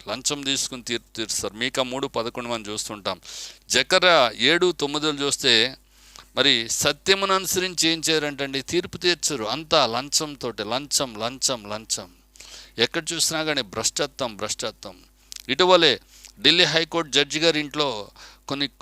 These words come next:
వ-, కోట్ల డబ్బు దొరికినటువంటిది ఉంది. ఒక జడ్జి గారికి కోట్ల కోట్ల సంపద ఎక్కడి నుంచి వచ్చింది? అది పై-, బయటికి రాకుండా ఉండటానికి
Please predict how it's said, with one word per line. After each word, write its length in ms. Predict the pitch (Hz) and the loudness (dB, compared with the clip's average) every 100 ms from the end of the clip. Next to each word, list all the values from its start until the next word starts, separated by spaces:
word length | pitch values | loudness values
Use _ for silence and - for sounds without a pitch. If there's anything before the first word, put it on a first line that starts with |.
| - | -8
వ-, 320 | 107 139 135 123 - | 0 2 2 0 2
కోట్ల 500 | 180 214 - 175 170 | 6 6 6 2 4
డబ్బు 280 | 151 147 | 2 0
దొరికినటువంటిది 800 | 139 139 131 123 120 117 110 104 | -2 -2 -2 -8 -6 -6 -8 -10
ఉంది. 440 | 104 92 85 80 82 85 | -10 -10 -10 -14 -18 -10
ఒక 120 | 113 | -8
జడ్జి 360 | 117 139 147 175 | 0 0 0 0
గారికి 340 | 180 165 156 | 2 2 -4
కోట్ల 400 | - 135 156 170 | -2 -2 0 -2
కోట్ల 360 | 160 160 156 156 | -2 -4 -4 -4
సంపద 340 | - 139 147 | -4 -4 0
ఎక్కడి 260 | 131 147 151 | 0 0 -6
నుంచి 120 | 151 | -6
వచ్చింది? 380 | - 143 139 - _ _ _ _ _ _ _ _ _ _ _ _ _ _ _ - - _ - - | -6 -6 -8 -18 _ _ _ _ _ _ _ _ _ _ _ _ _ _ _ -20 -20 _ -8 -2
అది 100 | 123 | 2
పై-, 280 | 135 151 131 | 6 6 6
బయటికి 340 | 151 180 175 | 4 4 6
రాకుండా 380 | 175 165 165 160 | 6 6 2 0
ఉండటానికి 640 | 156 156 156 151 143 127 | 2 2 2 2 -2 -4